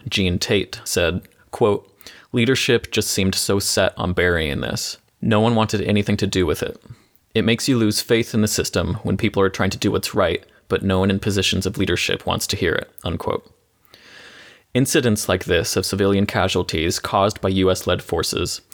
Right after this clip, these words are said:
is just one troubling aspect of the U S involvement in Syria, a war which has not received congressional authorization and which goes against the will of the Syrian government. The U S has long expressed imperial interests in the Middle East. General Wesley Clark revealed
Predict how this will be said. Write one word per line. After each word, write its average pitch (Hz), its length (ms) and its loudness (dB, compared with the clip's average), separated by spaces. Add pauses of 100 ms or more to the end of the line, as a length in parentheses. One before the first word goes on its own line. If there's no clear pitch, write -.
is - 140 0
just - 240 0
one 110 260 2
troubling 87 380 0
aspect 85 500 -2
of 90 120 -2
the 87 80 0
U 78 160 2
S 78 100 -2
involvement - 400 -2
in - 80 -4
Syria, - 500 -2 (460)
a - 100 2
war 98 320 4
which 92 280 0
has 113 400 0
not 107 160 0
received - 400 -2
congressional 90 480 0
authorization 92 960 -2
and 101 120 -2
which - 200 -2
goes 101 200 0
against 95 300 -2
the 92 80 0
will 92 240 2
of 85 80 -2
the 85 80 -2
Syrian 87 340 -2
government. 85 440 -4 (880)
The 113 80 0
U 117 180 6
S - 140 -2
has 104 180 0
long 107 260 2
expressed - 520 -2
imperial 107 580 2
interests - 480 -4
in 87 80 -2
the 90 60 0
Middle 85 280 0
East. - 360 -2 (680)
General 120 400 2
Wesley 98 360 0
Clark - 540 -2
revealed 104 640 0